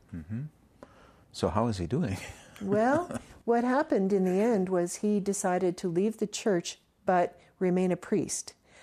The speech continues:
Speaker 2: I have had some of my clients have, um, actually renounced their ordination vows and gone on into other vocations which allow them to use their theological training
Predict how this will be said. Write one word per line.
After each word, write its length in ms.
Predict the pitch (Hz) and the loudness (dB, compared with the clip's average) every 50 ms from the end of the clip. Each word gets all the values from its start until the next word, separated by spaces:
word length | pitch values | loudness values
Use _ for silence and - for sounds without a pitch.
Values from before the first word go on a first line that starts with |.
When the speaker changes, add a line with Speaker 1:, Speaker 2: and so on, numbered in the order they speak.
| - - - - - | -20 -20 -20 -4 0
Speaker 2:
I 100 | 180 180 | 2 2
have 180 | 185 196 180 180 | 4 2 2 2
had 340 | 196 190 185 180 175 - - | 2 2 2 0 0 -4 -4
some 280 | - - 214 214 226 | 0 2 2 4 4
of 160 | 220 208 214 | 2 2 2
my 120 | 214 180 175 | 0 -2 -2
clients 600 | - - 170 160 156 160 165 190 214 - - - 202 - | -2 -4 -4 -2 -2 -2 -2 -4 -4 -6 -8 -10 -8 -4
have, 380 | - 180 185 180 175 185 190 | 0 0 0 0 0 -2 -2
um, 280 | 175 170 170 165 165 160 - | 0 2 2 2 0 -2 -2
actually 760 | - 170 180 - - - 202 185 180 175 175 165 165 170 175 - _ _ _ _ _ _ _ _ _ _ _ _ _ _ _ _ _ _ _ _ _ _ _ _ - - _ _ | -4 -4 -4 -4 -2 0 0 2 2 2 2 2 2 0 -2 -8 _ _ _ _ _ _ _ _ _ _ _ _ _ _ _ _ _ _ _ _ _ _ _ _ -20 -20 _ _
renounced 560 | 180 180 185 185 185 180 190 214 - - - | -2 0 2 2 4 4 2 2 0 0 0
their 220 | - 175 165 - - | 2 2 2 4 2
ordination 560 | - 160 160 165 160 151 151 - - 175 160 | 2 0 0 0 -2 -2 -2 -4 -6 -6 -4
vows 500 | 156 143 139 135 151 180 220 - - - _ _ _ _ _ | -2 -2 -2 -2 -2 -4 -6 -8 -10 -16 _ _ _ _ _
and 440 | - 175 170 165 170 165 165 165 - _ - - - - - _ - | -2 0 2 2 0 0 -2 -4 -6 _ -18 -20 -20 -20 -20 _ -2
gone 260 | 196 180 175 180 185 | 0 2 4 4 4
on 180 | 180 175 170 | 4 2 2
into 320 | 180 175 165 - 185 156 - - | 2 0 -2 -2 -2 -4 0 2
other 240 | 175 175 185 180 165 | 2 4 4 2 2
vocations 720 | 175 175 160 - - 202 185 190 185 - 175 160 156 - | 0 -2 -2 -2 -2 0 0 0 0 -2 -6 -6 -4 -4
which 180 | - 170 - - | -4 -4 -4 -4
allow 420 | 165 156 165 165 170 180 196 208 | -4 -2 0 2 4 4 4 4
them 300 | 190 190 160 151 156 160 160 | 2 2 0 0 0 -4 -6
to 120 | - 180 | -4 -4
use 380 | 160 160 160 160 160 160 160 - | -2 0 2 2 2 0 -2 -2
their 340 | 170 156 151 147 151 147 - - - - - - - _ - | 0 0 2 0 0 -2 -6 -12 -20 -20 -20 -20 -20 _ -6
theological 580 | - - 180 170 165 160 160 - 156 - 165 | 0 2 4 4 4 4 2 0 -4 -4 -8
training 760 | 156 - - - 220 220 220 214 160 143 147 156 165 180 190 | -8 -8 -4 0 0 2 2 2 2 0 0 -2 -6 -8 -10